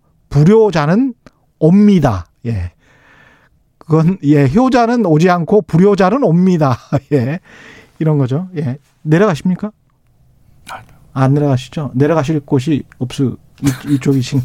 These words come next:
Speaker 1: <laughs> 거군요. 예. 그리고 시간 되실 때 최경련의 경제쇼 꼭 함께해 주십시오. 제가 다 녹화를 했는데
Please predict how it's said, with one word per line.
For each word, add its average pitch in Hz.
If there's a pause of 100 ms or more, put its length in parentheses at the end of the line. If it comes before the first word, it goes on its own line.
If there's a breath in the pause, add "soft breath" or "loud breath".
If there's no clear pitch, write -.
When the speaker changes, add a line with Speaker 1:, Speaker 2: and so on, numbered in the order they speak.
(120)
Speaker 1:
<laughs> -
거군요. 123
예. 123 (720 loud breath)
그리고 254
시간 269
되실 208
때 160 (100)
최경련의 226
경제쇼 175
꼭 185
함께해 190
주십시오. 139
제가 151 (420 loud breath)
다 151
녹화를 147 (240)
했는데 170